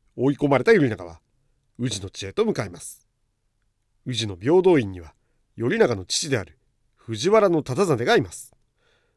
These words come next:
実はこの忠真は、長兄である忠通よりも、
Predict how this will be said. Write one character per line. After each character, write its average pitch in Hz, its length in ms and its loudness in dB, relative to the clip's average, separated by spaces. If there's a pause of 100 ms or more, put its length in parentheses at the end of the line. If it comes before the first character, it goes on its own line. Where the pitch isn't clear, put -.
(200)
実 107 280 -4
は 220 80 6
こ 120 100 -6
の 95 140 -10 (160)
忠 147 240 -2
真 120 180 -2
は、 78 160 -20 (480)
長 175 260 0
兄 165 220 2
で 143 140 4
あ 120 80 2
る 95 120 -14 (120)
忠 147 320 -2
通 - 120 -4
よ 113 60 -2
り 95 60 -14
も、 82 160 -20